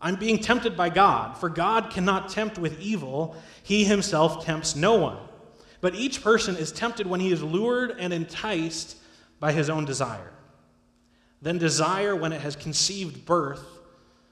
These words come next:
when it, when it, when it has conceived, gives birth to sin, and sin, when it is fully grown, brings forth death." According to James,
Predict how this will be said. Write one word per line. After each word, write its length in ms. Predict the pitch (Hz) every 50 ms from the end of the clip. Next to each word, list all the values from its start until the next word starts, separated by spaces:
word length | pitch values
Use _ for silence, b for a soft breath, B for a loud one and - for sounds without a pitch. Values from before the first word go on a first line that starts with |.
| b b b b b
when 140 | - 156 170
it, 120 | 175 170 160
when 120 | 160 185
it, 220 | 202 185 190 - 156
when 140 | 175 185
it 60 | 196 180
has 120 | 190 180
conceived, 540 | - - 165 - - - 226 202 202 170 135
gives 240 | 147 185 180 156 127
birth 340 | - 165 190 175 - -
to 100 | - 175
sin, 540 | 160 - - - 180 131 123 123 135 156 160 - - - b b b b b b b b
and 160 | 156 160 160
sin, 480 | - - - - 247 226 180 165 175 170
when 160 | 165 165 170
it 80 | 175 170
is 180 | 165 165 -
fully 380 | - - - 190 202 220 226 208
grown, 580 | 175 160 160 143 131 131 127 131 139 151 156 147 b b b b b b b b b b b 135
brings 340 | 139 156 165 165 160 156 -
forth 480 | - - 147 143 143 139 - - -
death." 480 | - 143 127 - - - - - - - - - _ _ _ _ _ _ _ _ _ _ _ _ _ _ _ _ _ _ _ _ _ _ _ _ _ _ _ _ _ _ _ _ _ _ _ b b b b b
According 360 | 160 - - 220 262 277 262
to 80 | 269 254
James, 800 | 180 165 175 175 175 180 185 190 185 - - - - - -